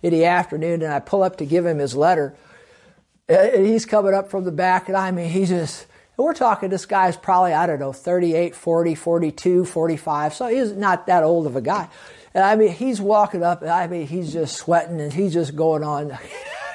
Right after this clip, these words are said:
And he says, he says, "Pastor Terry," he said, "let me tell you something right now."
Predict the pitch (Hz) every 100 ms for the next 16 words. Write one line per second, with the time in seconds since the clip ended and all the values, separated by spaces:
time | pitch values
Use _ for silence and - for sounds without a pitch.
0 | - 349 339 311 - 294 247 233 - -
1 | - - _ - 277 214 240 214 190 175
2 | 247 294 302 285 247 - 254 254 254 240
3 | 240 _ _ _ _ _ _ _ _ 277
4 | 277 277 254 233 294 302 269 247 247 240
5 | 226 233 226 233 208 208 196 175 165 120
6 | 95